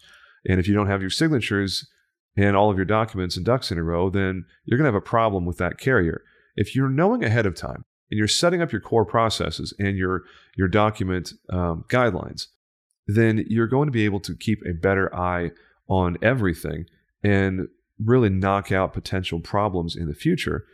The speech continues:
before they become problems. So once we get through the entire point of sale, we then have three remaining components in the client lifecycle, and those are service claims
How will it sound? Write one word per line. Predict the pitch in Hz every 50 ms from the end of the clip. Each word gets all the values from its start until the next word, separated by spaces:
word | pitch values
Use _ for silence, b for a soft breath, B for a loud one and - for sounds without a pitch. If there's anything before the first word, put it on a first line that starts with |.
| b b b b b _ _
before | - 101 90 - - - 98 95
they | 82 87 85
become | 80 80 - - 110 104 92 80
problems. | - 82 82 - 69 69 - - - - _ _ _ _ _ _ _ _ _ _ _ _ _ -
So | - - 120 107 107 90 -
once | 110 135 180 233 226 -
we | 294 262
get | - - 185 - -
through | - 160 160 156
the | 139 120
entire | 110 110 - 131 135 139 131 123
point | - - - 120 113 - -
of | 90
sale, | - - - 85 78 - - - _ _ _ _ -
we | 113 113 113 110
then | 98 95 120 131 139 147 156 156 B B B B
have | - 113 107 -
three | - - - 117 135 156 180 190
remaining | 180 190 156 120 117 113 117 113 117 107
components | - 113 107 - 104 101 101 101 92 -
in | - 110 104 101 101
the | 98 101 98 98 - B B B B B
client | - - 104 101 101 98 90 -
lifecycle, | - 98 113 120 113 - - - 76 - - - - 101 101
and | 101 95
those | 113 123 139 160 165 143 - - -
are | 110 101 92 87 82 85 85 b b b b b b b b b b b _ _ _
service | - - - 117 110 104 104 104 - -
claims | - - - - 104 98 98 95 92 90 85 -